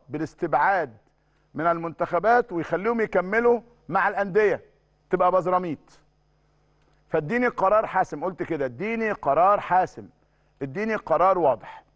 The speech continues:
ردود الفعل خاصة مع مكالمة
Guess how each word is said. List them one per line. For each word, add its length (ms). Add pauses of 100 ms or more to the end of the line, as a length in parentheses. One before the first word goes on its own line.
(2750)
ردود 280
الفعل 440
خاصة 400
مع 240
مكالمة 460